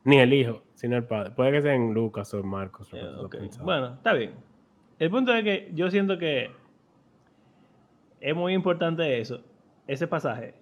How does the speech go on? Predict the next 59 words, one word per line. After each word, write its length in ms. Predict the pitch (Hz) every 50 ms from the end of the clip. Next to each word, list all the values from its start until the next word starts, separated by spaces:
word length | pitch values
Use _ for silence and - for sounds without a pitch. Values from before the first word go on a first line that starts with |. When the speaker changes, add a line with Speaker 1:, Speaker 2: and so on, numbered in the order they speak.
| _
Speaker 2:
El 200 | - 131 139 139
de 60 | 139 139
Speaker 1:
Ah, 40 |
Speaker 2:
Lucas 360 | 139 180 196 190 - 151 135 -
también, 260 | 143 135 147 170 170
Speaker 1:
sí, 80 | 156
cuando 180 | 143 139 143 143
Speaker 2:
el 40 | 143
de 20 |
Speaker 1:
habla 120 | 147 151 151
del 120 | 147 147
Speaker 2:
Marcos. 100 | 147 160
Speaker 1:
diluvio 420 | 160 151 127 110 107 107 107 110 113
y 40 | 117
Noé 420 | 123 127 120 104 95 95 95 101
y 60 | 104
qué 100 | - 113
sé 140 | - - 120
yo. 100 | 104 90 95 - -
Speaker 2:
Ajá. 480 | - - - 139 131 117 107 113 120 - - - - _ _ _ _ _ _ _ _ _ _
Que 520 | - 127 120 123 123 117 113 113 104 - - -
unos 200 | 143 147 147 143
van 120 | 139 139
a 60 | 135
ser 120 | - 143 131
llevados, 460 | 131 131 156 156 156 151 139 135 131
otros 140 | 131 139 135
van 60 | 135
a 40 | 135
ser 100 | 143 127
quitados 360 | 131 131 147 147 151 147 135
y 60 | 131
que 100 | 123 131
le 80 | 123 127
Speaker 1:
Ujú. 80 | 107 120
Speaker 2:
iban 140 | 139 143 147
a, 100 | 147 139 139 - 139
va 60 | 135
a 40 | 131
ser 120 | 131 147 139
como 500 | 151 147 147 147 143 139 131 123 117 -
en 100 | 123 127
los 160 | 131 127 123
días 160 | 127 135 135 143
de 120 | 147 147
Noé, 420 | 156 165 185 180 175 180 185 190 - -
que 240 | - 127 120 117
estaban 320 | 110 113 120 120 127 127 127
Speaker 1:
Ah, 40 | 127
míralo 380 | 127 123 127 127 139 151 156
Speaker 2:
bebiendo 300 | 147 143 143 143 139 135
y 80 | 131 131
Speaker 1:
aquí. 60 | 117
Speaker 2:
casándose 580 | 127 120 - 147 156 165 165 160 143 127 131 127
y 40 |
no 80 | 123 120
sé 120 | 120 117
qué 100 | 117 117
cuánto. 260 | 110 143 160 160 151